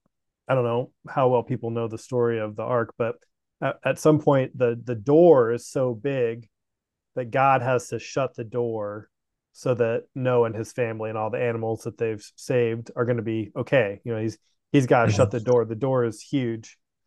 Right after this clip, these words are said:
Speaker 1: And you, you walk into the exhibit at the Ark Encounter, and, like, I, I teared up when I saw it because, um,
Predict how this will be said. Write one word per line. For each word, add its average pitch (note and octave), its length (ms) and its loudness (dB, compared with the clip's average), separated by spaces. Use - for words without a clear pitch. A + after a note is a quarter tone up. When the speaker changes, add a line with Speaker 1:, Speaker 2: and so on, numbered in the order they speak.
Speaker 1:
And C3+ 280 0
you, C#3+ 320 4
you C#3 140 4
walk D#3 360 6
into C#3+ 320 0
the B2 140 -4
exhibit B2+ 560 2
at C3+ 180 0
the B2 100 -2
Ark B2+ 300 -2
Encounter, A#2+ 560 -6
and, C3+ 100 0
like, C3 180 4
I, D3+ 300 6
I D3 140 4
teared C3 400 -2
up B2 260 -2
when B2+ 140 -6
I A2+ 80 -6
saw C#3+ 420 2
it - 80 -8
because, C3 680 -4
um, A#2+ 580 -6